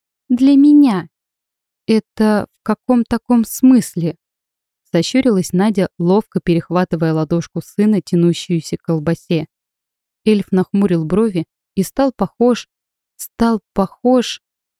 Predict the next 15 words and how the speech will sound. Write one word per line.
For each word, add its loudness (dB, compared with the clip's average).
От -4
мыслей 2
Надю 0
отвлек -4
резкий -4
стук -6
в -20
дверь. -2
"Наверное, 0
Людмила 2
Георгиевна 0
что-то -6
забыла", 0
пробормотала -2
она -2